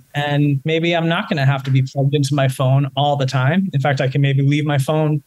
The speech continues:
in the hotel while I take some excursions." <laughs> Um, and wow, things still haven't fallen apart, right? So, uh, that's what I see a lot, you know, and I think of,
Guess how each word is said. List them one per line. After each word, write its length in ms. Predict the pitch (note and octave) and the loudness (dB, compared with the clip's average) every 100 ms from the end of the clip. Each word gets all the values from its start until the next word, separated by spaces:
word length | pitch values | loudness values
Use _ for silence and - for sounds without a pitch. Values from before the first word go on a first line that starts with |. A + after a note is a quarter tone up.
| - | -4
in 160 | E3 E3 | -2 0
the 80 | |
hotel 480 | E3 F3+ - A#3+ B2+ - | 0 -2 -2 -2 -4 -4
while 200 | C#3+ C#3+ | -2 0
I 120 | D3 | 0
take 220 | C#3 D3+ | 0 -2
some 320 | - D3 C#3 C3+ | -2 0 2 0
excursions." 840 | C3 - C#3 A#2+ B2 A2+ B2 - _ _ _ - | -2 -2 0 0 -2 -4 -8 -12 _ _ _ -6
<laughs> 240 | C3 - | -4 -2
Um, 440 | C3 C3+ C#3 C#3 C3 - - - _ - - | 0 2 2 0 -4 -12 -20 -20 _ -16 -6
and 380 | D#3+ D#3 D#3 D#3 | -2 -2 0 0
wow, 260 | D4 A3 - _ _ _ _ | -2 -4 -10 _ _ _ _
things 240 | - D#3 C#3 | -4 -2 0
still 160 | F3 | -2
haven't 200 | E3+ D#3+ | -2 -2
fallen 280 | C3+ E3 D#3 | -2 0 0
apart, 360 | C#3 F3+ C3+ - | -2 -2 -4 -2
right? 280 | C3+ D3 C#3+ - - - - _ - | 0 0 -2 -8 -18 -18 -20 _ -10
So, 640 | - F3 E3+ E3 D3+ - - | -4 0 0 0 -2 -6 -10
uh, 280 | F3+ F3 | -6 -4
that's 240 | F3 G3 - | -2 -2 0
what 100 | F#3+ | 0
I 80 | D#3 | 0
see 200 | - D3 | 0 -2
a 80 | |
lot, 300 | A#2 A#2 A2+ - | 0 -2 -2 -2
you 100 | C#3+ | 2
know, 120 | C#3 | 2
and 100 | C#3+ | 2
I 80 | C#3+ | 0
think 240 | C#3+ E3+ | 0 0
of, 240 | E3+ C3+ | 0 -2